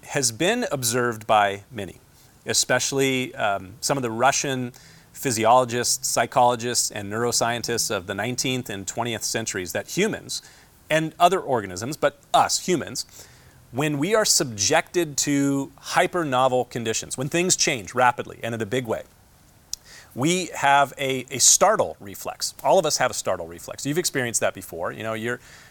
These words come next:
you're in a dark room, or you're in some place that's dark outside and there's a bright flash and a really loud, loud noise. You have a startle reflex. We startle to that.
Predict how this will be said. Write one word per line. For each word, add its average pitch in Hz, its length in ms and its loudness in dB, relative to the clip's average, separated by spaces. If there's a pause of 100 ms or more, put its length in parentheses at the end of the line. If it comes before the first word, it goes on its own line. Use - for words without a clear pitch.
(160)
you're 120 140 2
in 131 100 2
a 117 80 0
dark 139 400 6
room, 151 440 -4
or 123 180 0
you're 110 320 -2
in 127 240 -6
some 127 240 0
place 135 240 0
that's 117 160 -4
dark 131 240 2
outside 127 300 2
and 113 80 -6
there's 107 140 -2
a 98 40 -2
bright 156 420 0
flash 135 400 2
and 127 60 -6
a 110 60 -2
really 139 260 2
loud, 120 420 4
loud 110 220 2
noise. 107 240 -6
You 143 80 2
have 156 60 4
a 151 40 0
startle 131 460 4
reflex. 90 400 -10
We 110 80 -8
startle 113 360 2
to - 100 -14
that. - 120 -12